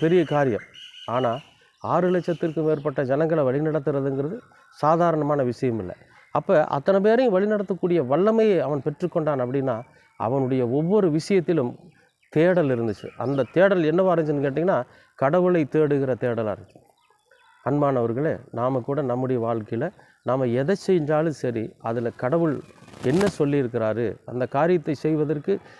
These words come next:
எந்த விதமான, அ, ஒரு செயல்பாட்டை செய்யணும் அப்படின்னு கடவுள் சொல்லியிருக்காரு அப்படிங்கிற ஒரு தேடல் நமக்குள்ள இருந்துச்சுன்னு வைங்களேன், நிச்சயமாகவே நம்முடைய எல்லா காரியங்களையும் கர்த்தர் வாய்க்க பண்ணுவார். இன்றைக்கும் கூட உங்களுடைய வாழ்க்கையில, என்னுடைய வாழ்க்கையில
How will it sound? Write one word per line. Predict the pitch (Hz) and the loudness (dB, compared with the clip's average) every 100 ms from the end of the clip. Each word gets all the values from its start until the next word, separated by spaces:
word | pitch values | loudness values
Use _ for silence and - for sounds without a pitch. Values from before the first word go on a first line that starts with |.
| - - | -10 0
எந்த | 165 208 | 2 4
விதமான, | 240 196 185 180 180 160 123 - - - - | 4 2 0 0 2 2 0 -6 -20 -20 -10
அ, | 143 131 127 131 | -2 0 0 0
ஒரு | 143 | -2
செயல்பாட்டை | 131 151 170 160 156 147 151 131 | -2 0 2 2 2 0 0 -2
செய்யணும் | - 147 151 147 | 0 0 0 0
அப்படின்னு | 120 151 151 | 0 -2 -4
கடவுள் | 120 139 156 123 | -2 0 0 -2
சொல்லியிருக்காரு | 131 135 123 127 123 123 - - - | -2 -2 -2 -2 0 -4 -6 -18 -6
அப்படிங்கிற | 127 160 202 196 | -2 2 2 4
ஒரு | 151 135 - _ | 2 0 -4 _
தேடல் | 185 214 208 165 | 2 4 4 2
நமக்குள்ள | 147 147 151 143 | 0 -2 -2 0
இருந்துச்சுன்னு | 127 139 151 139 131 113 | 0 0 0 -2 -4 -4
வைங்களேன், | 95 104 101 87 _ _ - | -4 -8 -10 -14 _ _ -6
நிச்சயமாகவே | 135 - 165 151 147 143 127 131 | -6 -2 0 2 0 0 0 -2
நம்முடைய | 123 117 110 | -4 -2 -2
எல்லா | 131 156 | 0 -2
காரியங்களையும் | - 131 135 131 131 123 | -2 -2 0 -2 -2 -4
கர்த்தர் | 113 - 104 | -8 -8 -4
வாய்க்க | 104 104 - | -2 -4 -8
பண்ணுவார். | 98 90 92 | -10 -8 -8
இன்றைக்கும் | - 151 160 156 143 | -2 0 0 0 -2
கூட | 165 151 110 - - _ _ _ _ _ _ _ - | 2 2 0 -8 -20 _ _ _ _ _ _ _ -4
உங்களுடைய | 170 202 185 160 | 2 4 4 4
வாழ்க்கையில, | 151 143 - 147 156 | 2 0 -2 0 0
என்னுடைய | - 151 151 127 | -2 0 0 0
வாழ்க்கையில | 127 117 135 | -2 -2 -2